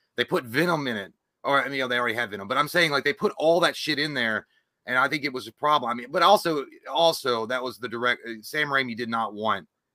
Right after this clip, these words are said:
Venom, and he did not want the Green Goblin thing. He just wanted the Sandman story, and they, the studio forced him. So it could, but I, I think it'll be okay. I think, I think they're making a huge, big budget movie, and it's a starting off point for Phase four, or at least a,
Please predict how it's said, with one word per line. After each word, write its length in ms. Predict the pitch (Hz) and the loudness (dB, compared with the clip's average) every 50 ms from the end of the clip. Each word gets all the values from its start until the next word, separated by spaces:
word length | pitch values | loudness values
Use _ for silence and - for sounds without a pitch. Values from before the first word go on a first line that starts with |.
| _ - | _ -8
Venom, 440 | 104 120 123 120 120 113 113 113 107 | 0 0 2 4 4 4 2 2 -2
and 80 | 113 113 | -6 -8
he 60 | 113 | -6
did 160 | 107 120 117 | -6 -4 -2
not 240 | 117 113 113 107 107 | 0 2 0 0 0
want 180 | 110 110 104 - | -4 -6 -6 -8
the 60 | 101 | -8
Green 200 | 101 110 104 101 | -6 -6 -4 0
Goblin 320 | 113 117 117 107 113 107 - | 2 2 2 2 0 -6 -6
thing. 140 | 120 113 104 | -8 -10 -8
He 100 | 120 113 | -10 -4
just 260 | - 127 123 - - | -2 -2 -2 -2 -4
wanted 200 | 123 113 101 - | -8 -10 -10 -10
the 60 | - | -12
Sandman 640 | - - 123 117 117 117 107 101 95 90 87 90 - _ _ _ | -8 -6 -4 -4 -4 -4 -6 -6 -8 -8 -10 -12 -16 _ _ _
story, 400 | - - 117 110 104 101 98 95 95 | -12 -8 -4 -2 0 0 0 -2 -4
and 80 | 98 | -6
they, 80 | 98 92 | -8 -10
the 160 | - 104 98 - | -10 -14 -16 -14
studio 420 | - - - 139 135 117 113 104 98 | -16 -10 -6 -4 -4 -2 -2 -4 -4
forced 280 | - 104 107 107 - | -4 -4 -4 -4 -6
him. 100 | 123 117 _ _ _ _ _ | -10 -16 _ _ _ _ _
So 100 | - - | -4 -2
it 100 | 175 175 | 0 2
could, 200 | - 208 175 156 - - - _ _ _ _ - | 2 0 0 0 -8 -16 -20 _ _ _ _ 2
but 120 | 160 185 | 6 10
I, 80 | 214 226 | 10 10
I 120 | - 185 | 8 6
think 80 | 190 233 214 | 2 0 0
it'll 120 | 170 135 | 0 -2
be 100 | 107 101 92 | -2 -4 -6
okay. 320 | 85 - 92 78 78 76 - - | -6 -8 -10 -10 -10 -10 -2 0
I 80 | 156 | 2
think, 260 | 165 202 196 175 - _ _ _ _ _ _ _ _ _ _ _ _ _ _ _ _ _ _ _ _ _ _ _ - _ _ _ _ _ - | 2 2 0 0 -2 _ _ _ _ _ _ _ _ _ _ _ _ _ _ _ _ _ _ _ _ _ _ _ -20 _ _ _ _ _ -4
I 80 | 160 196 | 0 2
think 120 | 254 233 | 2 4
they're 100 | 226 220 | 4 6
making 300 | 202 196 196 170 185 170 | 6 4 4 4 0 -4
a 40 | 139 | -4
huge, 420 | - - 175 185 202 160 131 104 | -4 -4 -6 -4 -4 -6 -2 2
big 200 | - 165 139 120 | 2 2 2 4
budget 280 | 139 156 151 131 147 131 | 4 4 4 4 0 -2
movie, 320 | 139 139 127 135 135 117 | 0 0 0 0 -2 -2
and 100 | 123 127 | -2 -4
it's 140 | 127 - - | -4 -4 -6
a 60 | 117 | -10
starting 340 | - - 147 143 139 135 120 | -2 2 4 4 4 4 2
off 240 | 123 123 123 - - | 2 0 0 -2 -2
point 180 | - 113 107 - | -6 -6 -4 -6
for 80 | 113 | -8
Phase 280 | - - 117 110 104 - | -4 -2 0 0 0 -2
four, 360 | - - 107 98 87 82 76 _ _ _ _ _ _ _ _ _ _ _ _ _ _ _ _ _ - | -6 -8 -6 -6 -6 -6 -10 _ _ _ _ _ _ _ _ _ _ _ _ _ _ _ _ _ -4
or 120 | 131 147 147 | -2 0 0
at 60 | 139 | 2
least 200 | 151 156 - - | 0 -2 -2 0
a, 120 | 151 131 | -4 -4